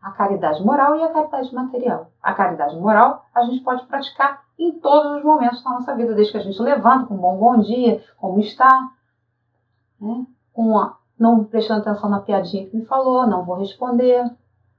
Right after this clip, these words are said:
né? O outro me passou a perna, eu vou perdoar. E tentando pôr em prática tudo isso que Jesus nos ensinou e que todos esses espíritos vêm exemplificando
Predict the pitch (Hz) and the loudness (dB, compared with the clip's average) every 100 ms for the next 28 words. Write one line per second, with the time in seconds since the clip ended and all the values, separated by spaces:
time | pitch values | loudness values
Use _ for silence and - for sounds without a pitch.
0 | _ _ _ _ _ _ _ _ _ - | _ _ _ _ _ _ _ _ _ -12
1 | 208 233 240 214 226 214 220 208 202 202 | -8 -8 -6 2 4 4 2 2 2 2
2 | 214 214 214 202 190 180 - 196 196 240 | 0 0 0 0 0 -4 -8 -6 -2 0
3 | 262 240 233 233 220 _ _ _ _ _ | 6 10 10 8 0 _ _ _ _ _
4 | _ _ _ 233 233 233 233 233 233 233 | _ _ _ -10 0 2 4 2 4 4
5 | 233 240 220 220 - 240 240 226 220 208 | 4 4 4 4 -2 -6 -4 -4 0 -2
6 | - - _ _ 226 202 214 185 180 196 | -4 -16 _ _ -10 -6 -4 -6 -10 -12
7 | 190 202 - 254 262 - - 233 240 214 | -4 -4 -2 -2 -2 -4 -12 2 2 4
8 | 233 240 233 233 - 226 - 208 196 214 | 2 0 -4 -6 -2 -4 -4 -8 -2 0
9 | 214 - _ _ 226 226 220 214 220 214 | 0 -4 _ _ 2 4 4 2 0 -4
10 | 226 220 202 185 | -4 -4 -6 -8